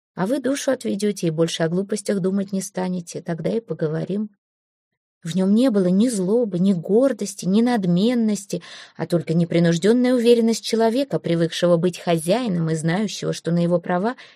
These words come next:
никто даже в мыслях не покушается. Каждое его слово, каждое малейшее движение дышало силой,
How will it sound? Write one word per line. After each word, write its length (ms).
никто 240
даже 240
в 100
мыслях 400
не 100
покушается. 760
Каждое 380
его 180
слово, 400
каждое 420
малейшее 460
движение 540
дышало 380
силой, 460